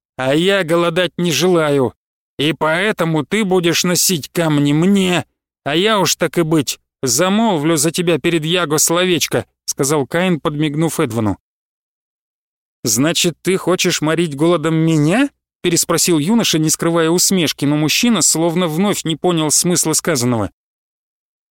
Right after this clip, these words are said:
"Морить себя или нет — выбор твой", с усмешкой заявил Каин, вернув парню его же слова. "Хатир вон по собственной доброй воле целый месяц жил на одной атре.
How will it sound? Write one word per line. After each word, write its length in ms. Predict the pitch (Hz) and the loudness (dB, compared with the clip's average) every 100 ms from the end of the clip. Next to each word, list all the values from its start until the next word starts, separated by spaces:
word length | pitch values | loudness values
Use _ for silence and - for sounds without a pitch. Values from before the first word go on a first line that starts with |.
| _ | _
"Морить 400 | 143 180 240 196 | -4 -2 -2 0
себя 340 | 190 180 175 | -2 0 0
или 140 | 175 180 | 0 0
нет — 400 | 196 220 - - _ | 0 0 -4 -14 _
выбор 400 | 113 123 170 156 | -6 -4 -2 -2
твой", 400 | - 180 180 120 - _ | -2 0 0 -2 -6 _
с 120 | - 151 | -4 -2
усмешкой 480 | - 170 190 - | 0 0 -2 -2
заявил 420 | 151 151 160 165 147 | -2 0 0 0 0
Каин, 280 | 175 190 | -2 0
вернув 400 | 151 151 160 170 | 0 0 -2 -2
парню 320 | - 170 165 156 | -2 -2 0 0
его 180 | 147 | 0
же 100 | 147 | 0
слова. 360 | 143 165 147 110 - _ _ _ _ _ | 0 0 0 -2 -8 _ _ _ _ _
"Хатир 560 | - 160 160 - 220 214 | -10 -6 -4 -2 0 0
вон 240 | 185 170 | 0 -2
по 100 | 156 | 0
собственной 560 | 170 202 185 - 190 185 | 0 0 -2 -2 0 0
доброй 320 | 180 180 185 | 0 0 0
воле 300 | 180 208 175 | 0 0 0
целый 320 | 147 185 185 | 0 0 2
месяц 380 | 185 208 - 165 | 2 0 0 -2
жил 340 | 131 117 196 160 | -2 0 2 2
на 140 | 175 | 0
одной 320 | 160 180 180 | 0 0 0
атре. 320 | 160 - 113 | -2 -2 -4